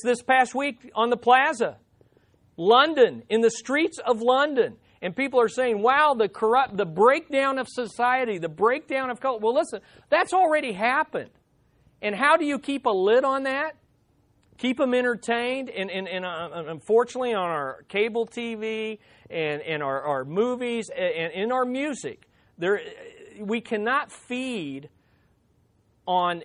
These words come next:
in, we cannot entertain, entertain ourselves with a constant diet of violence and not expect that to break out in our culture. But that's something that we as parents,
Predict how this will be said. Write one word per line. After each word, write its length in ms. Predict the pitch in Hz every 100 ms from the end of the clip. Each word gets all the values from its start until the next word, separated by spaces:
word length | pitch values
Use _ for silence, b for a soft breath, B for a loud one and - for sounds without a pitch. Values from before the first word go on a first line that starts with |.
| -
in, 220 | 190 220 - -
we 120 | 196
cannot 400 | - 202 247 -
entertain, 600 | 233 240 214 - 214 208 -
entertain 600 | 208 254 247 - 208 202
ourselves 680 | 123 110 107 78 - _ -
with 160 | 151 151
a 60 | 127
constant 680 | - 196 233 - 285 170
diet 400 | 139 160 160 165 -
of 100 | 139
violence 640 | 127 147 160 156 117 110 -
and 200 | - 135
not 180 | 147 170
expect 540 | 202 - - 156 151 -
that 260 | 139 143
to 60 | 127
break 360 | 120 127 123 143
out 280 | 143 95 _ _ _ _ _ _ _ _ _ _ _ _ _ -
in 120 | 135
our 100 | 135
culture. 440 | - 214 - - _ _ _ _ _ _ _ _ _ _ _ _ _
But 100 | 131
that's 160 | 196
something 180 | 254 190
that 80 | 151
we 140 | 175
as 100 | 180
parents, 640 | - - 196 233 113 117 -